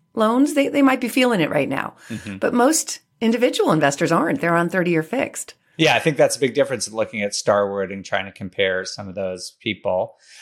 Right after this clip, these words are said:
Speaker 2: Listen, I mean, she could be right. I, I personally have said, I think prices will come down a little bit, but I just think that the, like,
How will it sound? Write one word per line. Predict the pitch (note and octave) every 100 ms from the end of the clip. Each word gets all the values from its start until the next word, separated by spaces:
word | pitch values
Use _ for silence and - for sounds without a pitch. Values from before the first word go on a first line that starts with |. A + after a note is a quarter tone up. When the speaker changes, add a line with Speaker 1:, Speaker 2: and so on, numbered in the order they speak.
| D3
Speaker 2:
Listen, | B3+ C4+ E3
I | D3+
mean, | G#3 G3+
she | - B3
could | D#4
be | C#4
right. | F#3+ F#3+ G#2+
I, | C#3 -
I | D#3 B3
personally | G3 G3 - F3
have | D3
said, | G#3+ F#3
I | A2+ D3+
think | D#3+ C#3
prices | C#3+ C3 - B2 A#2
will | A#2+ B2
come | A#2+ A#2+ G#2+
down | A#2 D3+
a | G2
little | - -
bit, | A2+ - -
but | C3+
I | C#3+
just | C#3+ C#3
think | D#3 B2
that | B2+ A2+ A2
the, | A2
like, | G#2 G2 F#2 _